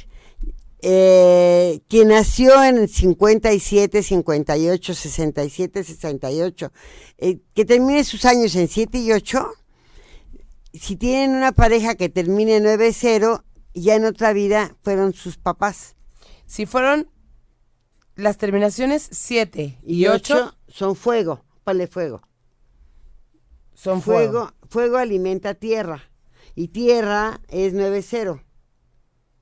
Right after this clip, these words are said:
Speaker 1: Ponle tierra,
Speaker 2: Mm.
Speaker 1: nueve cero.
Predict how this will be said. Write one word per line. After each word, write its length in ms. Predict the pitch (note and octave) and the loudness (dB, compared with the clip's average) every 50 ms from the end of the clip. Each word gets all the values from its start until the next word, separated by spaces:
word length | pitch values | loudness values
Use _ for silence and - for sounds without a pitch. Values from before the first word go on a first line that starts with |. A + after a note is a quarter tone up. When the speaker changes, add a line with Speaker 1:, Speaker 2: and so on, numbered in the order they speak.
| _ _ _ _ _ _ _ _ _ _ _ _ _ _ _ _ _ _ | _ _ _ _ _ _ _ _ _ _ _ _ _ _ _ _ _ _
Speaker 1:
Ponle 260 | - E3+ F3 E3+ E3 | -12 -10 -6 -6 -8
tierra, 400 | E3 - F#3+ G3+ G#3+ A3 G#3 A3+ | -8 -6 -6 -6 -6 -6 -8 -8
Speaker 2:
Mm. 40 | A3 G3+ | -8 -8
Speaker 1:
nueve 220 | F3+ E3+ E3 D#3+ - | -8 -8 -8 -10 -10
cero. 240 | - - A2+ - _ | -12 -16 -16 -18 _